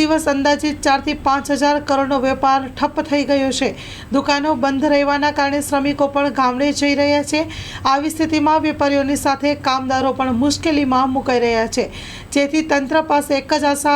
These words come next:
અને અપેક્ષા છે કે ક્યાં તો નવી ગાઈડલાઈન જાહેર કરવામાં આવે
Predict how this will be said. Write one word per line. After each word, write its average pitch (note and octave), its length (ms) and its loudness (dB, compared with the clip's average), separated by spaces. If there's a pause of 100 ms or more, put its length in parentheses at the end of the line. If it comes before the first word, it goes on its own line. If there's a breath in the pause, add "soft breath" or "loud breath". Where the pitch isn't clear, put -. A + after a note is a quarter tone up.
અને C#4 160 0
અપેક્ષા C4+ 480 0 (140)
છે D4+ 100 2 (140)
કે A#3+ 100 0 (100)
ક્યાં C#4 300 2
તો D#4 80 2
નવી C#4 420 2
ગાઈડલાઈન C4+ 480 0
જાહેર C4+ 300 2
કરવામાં C#4+ 360 2
આવે C#4+ 160 0